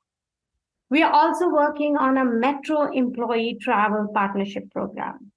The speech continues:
So again, like ridership or car, carpool programs you've heard about,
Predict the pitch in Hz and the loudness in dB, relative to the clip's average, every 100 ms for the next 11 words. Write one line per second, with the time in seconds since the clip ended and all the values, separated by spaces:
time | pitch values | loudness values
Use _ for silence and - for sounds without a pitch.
0 | _ - 247 226 226 247 269 277 285 269 | _ -4 0 0 0 0 2 2 2 2
1 | 254 233 233 240 240 254 247 233 214 208 | 0 0 2 0 -2 -2 -4 -4 -2 -2
2 | 214 202 - - - _ _ - 226 220 | -2 -10 -16 -20 -20 _ _ 0 2 2
3 | 240 214 - 220 208 226 226 214 208 208 | -2 -4 -2 -2 0 -2 -2 -4 -6 -6
4 | 226 214 202 254 294 349 | -4 -2 0 2 2 0